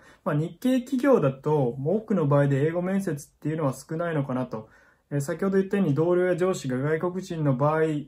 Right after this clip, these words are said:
とかでもない限り、英語の面接っていうのはないので、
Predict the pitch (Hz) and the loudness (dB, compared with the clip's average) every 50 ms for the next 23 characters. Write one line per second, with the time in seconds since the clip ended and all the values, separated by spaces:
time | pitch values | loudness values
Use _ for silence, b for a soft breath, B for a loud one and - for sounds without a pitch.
0 | - _ _ _ - - 165 - 156 143 139 139 127 123 123 123 147 165 160 143 | -12 _ _ _ -12 -10 -6 -2 0 0 2 2 0 0 0 0 0 0 0 -2
1 | 139 - 151 156 147 139 131 123 160 175 170 147 135 127 147 147 156 160 156 156 | -2 -4 -4 -2 -2 -2 -2 -2 -2 -2 0 0 0 0 0 0 0 0 -2 -2
2 | 160 160 151 - 160 - 196 196 196 - 160 135 117 113 123 147 160 139 117 - | -2 -4 -4 -6 -6 -6 -4 -6 -4 -4 -4 -4 -2 -2 -2 0 0 0 -2 -2
3 | - 139 156 143 127 117 B | -2 0 0 2 2 0 B